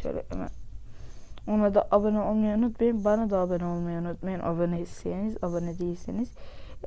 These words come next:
İnşallah aboneliğimiz yüksek olur arkadaşlar. Böyle çok iyi şeyler,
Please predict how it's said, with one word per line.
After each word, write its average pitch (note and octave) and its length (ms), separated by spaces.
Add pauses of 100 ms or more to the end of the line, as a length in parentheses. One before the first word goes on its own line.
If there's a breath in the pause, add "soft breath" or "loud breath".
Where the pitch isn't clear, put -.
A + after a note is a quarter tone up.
İnşallah A#3 640 (320)
aboneliğimiz G3+ 920 (280)
yüksek G#3+ 460
olur G#3+ 260
arkadaşlar. G#3 560 (1080 soft breath)
Böyle G#3+ 460 (1080)
çok A3 260
iyi G3+ 220
şeyler, G3+ 440